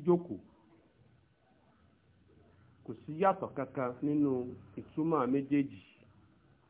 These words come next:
Tọ́. Oníbèrè wa ń béèrè pé kí ni ẹ̀rí sísọ bẹ́ẹ̀?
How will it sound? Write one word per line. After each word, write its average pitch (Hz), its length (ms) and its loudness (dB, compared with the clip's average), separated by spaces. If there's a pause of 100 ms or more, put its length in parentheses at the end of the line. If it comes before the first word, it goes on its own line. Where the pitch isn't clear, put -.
(140)
Tọ́. 101 160 -6 (2500)
Oníbèrè 254 440 6
wa 202 160 6
ń 226 80 2
béèrè 220 220 4
pé 160 180 0 (360)
kí 262 180 6
ni 208 240 2 (640)
ẹ̀rí 139 360 0 (180)
sísọ 175 420 0
bẹ́ẹ̀? 180 440 4